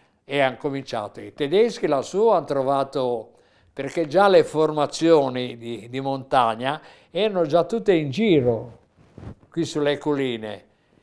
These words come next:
erano pronte a intervenire se le cose non andavano come non andavano. E allora, infatti, i tedeschi li hanno attaccati a lì, dopo Lavagnola,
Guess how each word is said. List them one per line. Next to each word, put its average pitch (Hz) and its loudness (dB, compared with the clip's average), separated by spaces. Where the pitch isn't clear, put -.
erano 160 0
pronte 196 2
a - 6
intervenire 160 2
se - -2
le 151 -2
cose 170 2
non 131 -2
andavano 127 0
come 120 -8
non 117 -6
andavano. 120 -2
E 127 -6
allora, 180 4
infatti, 131 -2
i 127 -6
tedeschi 185 0
li 135 0
hanno 131 4
attaccati 123 2
a 117 -8
lì, 123 -4
dopo 143 -2
Lavagnola, 135 2